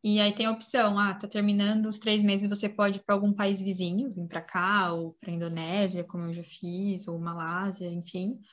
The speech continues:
Fica um dia, volta, começa a contar três meses de novo. Então, minha última temporada no Sudeste Asiático, há uns dois anos, eu consegui fazer isso. Eu fiquei quase o ano inteiro entre Tailândia e Indonésia fazendo isso. <laughs>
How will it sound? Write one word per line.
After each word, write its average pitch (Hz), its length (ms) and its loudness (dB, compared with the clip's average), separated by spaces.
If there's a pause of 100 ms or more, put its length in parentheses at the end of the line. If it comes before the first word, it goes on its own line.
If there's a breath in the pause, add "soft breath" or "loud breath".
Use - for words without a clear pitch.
(500 soft breath)
Fica 220 280 2
um 240 160 8
dia, 226 480 4
volta, 220 580 4 (340)
começa 233 280 2
a - 40 -4
contar 233 260 2
três 233 220 4
meses 214 320 4
de 220 80 0
novo. 190 280 -4
Então, 190 420 -2 (320)
minha 202 140 4
última 208 260 4
temporada 202 580 4
no 196 200 2
Sudeste 196 360 2
Asiático, 185 640 0
há 190 260 -2 (280)
uns 185 380 -4
dois 190 340 -2
anos, 190 200 0
eu 202 80 0
consegui 214 320 0
fazer 226 300 2
isso. 214 220 0
Eu - 20 -6
fiquei 190 380 -4 (180)
quase 196 220 0
o 208 40 4
ano 214 120 4
inteiro 196 560 2 (120)
entre 185 220 -4
Tailândia 190 800 2
e 208 60 0
Indonésia 196 680 0
fazendo 196 420 -4
isso. 196 200 -4 (180)
<laughs> 233 600 -2